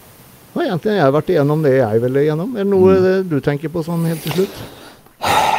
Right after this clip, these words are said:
Speaker 2: Egentlig ikke. Det jeg sier, at det, som jeg sa i stad også, og nevnte ved to anledninger, at hvis dere bor i området Sandnes, Sola, Randaberg, eh,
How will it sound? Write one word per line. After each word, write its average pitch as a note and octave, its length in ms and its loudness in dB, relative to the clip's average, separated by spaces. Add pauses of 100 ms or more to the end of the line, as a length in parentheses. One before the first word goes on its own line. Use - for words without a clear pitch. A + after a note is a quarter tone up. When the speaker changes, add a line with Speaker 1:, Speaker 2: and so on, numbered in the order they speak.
(160)
Speaker 2:
Egentlig D#3 400 2
ikke. - 240 -2
Det C#3+ 100 2
jeg D#3+ 100 -2
sier, A2+ 520 2
at D#3 100 -4
det, B2+ 280 -4
som C3 140 -8
jeg B2 100 -6
sa B2+ 280 2
i C3 120 2
stad - 260 -4
også, B2 500 4
og A#2 80 -2
nevnte A#2 280 -6
ved A2+ 140 -6
to A2+ 180 -2
anledninger, B2 420 2
at F2 140 -8
hvis G#2+ 340 -4
dere B2+ 180 0
bor A2+ 380 0
i C3+ 60 0
området G#2 920 0
Sandnes, G#2+ 680 -2
Sola, G2+ 480 0
Randaberg, G#2+ 800 0
eh, G2 400 -2